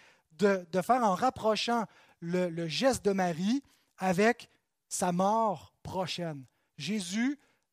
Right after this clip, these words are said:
interprète le geste de Marie à, avec la signification de sa mort. Et c'est ce qu'il dit au verset douze. « En répandant ce parfum sur mon corps, elle l'a fait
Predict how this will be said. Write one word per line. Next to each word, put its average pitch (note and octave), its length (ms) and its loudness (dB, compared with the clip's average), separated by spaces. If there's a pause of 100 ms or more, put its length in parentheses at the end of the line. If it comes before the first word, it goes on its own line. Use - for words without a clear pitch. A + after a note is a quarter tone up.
(540)
interprète A#3 720 2
le F#3 160 -2
geste G#3+ 360 2
de F#3+ 60 2
Marie G3 580 0 (440)
à, F#3 460 -2
avec F3 220 -2
la F3+ 120 -2
signification G3+ 680 -4
de F#3+ 80 -12
sa D#3+ 160 -6
mort. D3+ 480 -10
Et E3+ 80 -10
c'est F3 140 -6
ce - 60 -6
qu'il F#3 120 -6
dit F3 120 -10
au A#3+ 60 -4
verset F3 260 -6
douze. « D#3 360 -12 (300)
En D#3+ 120 -10
répandant A#3 760 2
ce F#3+ 140 -8
parfum A3+ 600 -2
sur E3+ 240 -6
mon D#3 200 -8
corps, F#3 520 -2 (360)
elle F3 260 -2
l'a E3+ 140 -2
fait G#3 400 -2